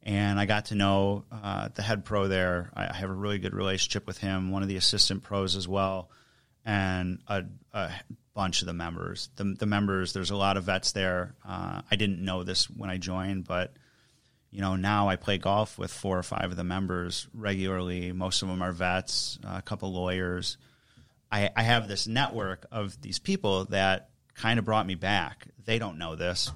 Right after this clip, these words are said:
I've never told this to them. But, um, last year was like a rebuilding year for me. Figure out who you are. You're coming off these meds. You're coming off of nine years of who am I?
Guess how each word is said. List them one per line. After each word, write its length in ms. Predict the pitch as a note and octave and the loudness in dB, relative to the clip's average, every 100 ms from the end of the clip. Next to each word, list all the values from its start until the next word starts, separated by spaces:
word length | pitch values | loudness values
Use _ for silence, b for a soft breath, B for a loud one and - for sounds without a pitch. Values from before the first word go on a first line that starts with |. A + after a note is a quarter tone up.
| - | -8
I've 220 | F#2+ F#2 | -8 -8
never 400 | F#2 F2 F2 D#2+ E2+ - - | -6 -6 -6 -6 -10 -20 -16
told 260 | - F2+ F2+ | -4 -2 -2
this 200 | F2 - | 0 0
to 120 | F#2+ | 0
them. 300 | E2+ F2 F#2+ b b b b b _ G#2+ | -2 -2 -4 b b b b b _ -2
But, 300 | G2+ F#2+ - - | 0 -2 -8 -12
um, 600 | G2+ F#2+ F#2 G2 G1+ - - _ _ - | -6 -4 -4 -6 -8 -12 -20 _ _ -12
last 380 | A2+ A2 G#2+ - | -4 0 2 2
year 200 | G#2+ A2 | 2 2
was 200 | G2 F#2 | 0 0
like 200 | F#2+ F#2 | -2 -2
a 40 | |
rebuilding 540 | G2+ F#2+ F#2 A2+ G#2+ F2+ | -4 -2 0 0 -2 -4
year 160 | F2 | -6
for 180 | E2+ - | -8 -8
me. 320 | F2 F2 F2+ - _ | -6 -6 -8 -14 _
Figure 440 | - - A2 A2 | -18 -8 -2 2
out 220 | G#2 G#2+ - | 2 2 0
who 120 | A2+ | 0
you 220 | G2 F#2+ | 0 2
are. 240 | A2+ G2 | 2 2
You're 100 | G2+ | -2
coming 300 | F#2 A#2+ G#2+ | -4 0 4
off 180 | G2+ G2 | 4 2
these 180 | G#2+ F2+ | 0 0
meds. 340 | G#2 G2 G2 F#2+ | 2 2 2 -2
You're 60 | |
coming 260 | - G#2+ G2+ | -4 0 0
off 240 | F#2+ F#2 | 0 -2
of 180 | F#2 E2 F2+ | -6 -10 -6
nine 300 | G2+ G2+ G2 | -2 0 0
years 340 | G2+ G2+ F2+ | 0 -2 -2
of 380 | F2+ F#2 G2 - _ - | -4 -6 -10 -18 _ -20
who 200 | A2 G2 G2 | -18 -16 -6
am 160 | G#2+ | -4
I? 280 | F2 - - | -4 -6 -10